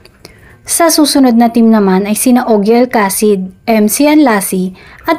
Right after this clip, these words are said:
ang member ng winning team last year na si Kim Chu. Ipinasilip ngayong araw ang pagpuspusang pag-iensayo ni Kim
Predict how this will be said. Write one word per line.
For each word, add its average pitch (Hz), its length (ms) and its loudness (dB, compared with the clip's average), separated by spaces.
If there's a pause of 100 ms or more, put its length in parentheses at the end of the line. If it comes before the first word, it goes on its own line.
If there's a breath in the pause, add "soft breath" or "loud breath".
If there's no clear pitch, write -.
ang 359 160 4
member 311 240 4
ng 302 240 4
winning 269 320 4
team 262 160 2
last 220 400 0
year 180 240 -2
na 254 80 0
si 320 240 -2
Kim 262 240 4
Chu. 247 480 0 (340)
Ipinasilip 294 800 2
ngayong 254 320 2
araw 202 380 0
ang 240 160 2
pagpuspusang 226 920 -2
pag-iensayo 220 760 0
ni 220 180 2
Kim 190 320 0